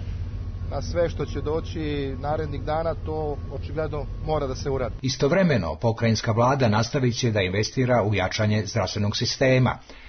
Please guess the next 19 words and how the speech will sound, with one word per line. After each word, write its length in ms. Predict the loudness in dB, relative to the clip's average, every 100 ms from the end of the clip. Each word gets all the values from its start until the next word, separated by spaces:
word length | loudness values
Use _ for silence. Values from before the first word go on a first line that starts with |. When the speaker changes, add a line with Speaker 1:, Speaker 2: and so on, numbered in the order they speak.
| -14 -2
Speaker 2:
Zato 340 | 0 2 2
će 280 | 2 2 0 2
u 200 | 2 2
vojvođanskom 580 | 4 4 4 2 -2
budžetu 460 | -4 -2 0 0 0
za 160 | 0 0
narednu 400 | 0 -2 -4 0
godinu 480 | 2 4 4 2 0 -10 -18 -4
biti 440 | 0 2 2 4
izdvojeno 440 | 2 4 4 4 4
više 300 | 2 2 2
novca 560 | 2 2 2 2 2 2
nego 280 | 0 0 -2
što 180 | 0
je 80 | 0
to 180 | 0 0
bilo 480 | 2 2 4 2 0
do 320 | 0 0 0 -2
sada. 640 | -2 0 0 -2 -6 -14